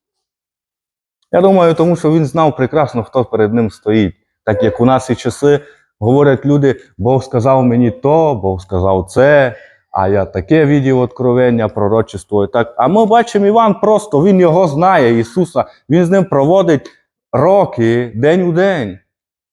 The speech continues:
Він, коли його бачить, він паде мертвий. Не знаю, як люди ті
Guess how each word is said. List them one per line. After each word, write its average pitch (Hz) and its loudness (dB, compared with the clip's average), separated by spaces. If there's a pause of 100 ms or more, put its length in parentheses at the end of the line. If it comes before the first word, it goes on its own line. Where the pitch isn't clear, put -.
Він, 190 4
коли 202 4
його 190 4
бачить, 180 -2
він 196 0
паде 139 -2
мертвий. 104 -4 (2500)
Не 120 2
знаю, 117 0
як 92 -2
люди 98 0
ті 117 0